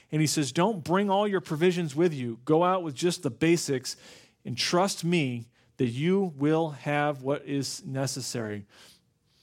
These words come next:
That God would provide what they needed through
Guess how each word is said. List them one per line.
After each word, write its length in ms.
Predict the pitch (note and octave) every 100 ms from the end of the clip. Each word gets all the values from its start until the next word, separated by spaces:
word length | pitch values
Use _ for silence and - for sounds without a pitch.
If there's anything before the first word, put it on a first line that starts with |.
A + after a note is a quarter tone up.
| _ _ - _
That 180 | C3 B2
God 360 | D3 C#3+ D#3+ D3+
would 180 | D3
provide 720 | - C#3+ B2 C#3+ E3 E3+ E3 E3 _ _ -
what 220 | C3+ C#3
they 140 | D#3
needed 400 | D#3 E3 D3 B2+
through 680 | - - D#3+ G3+ F#3 D#3+ D#3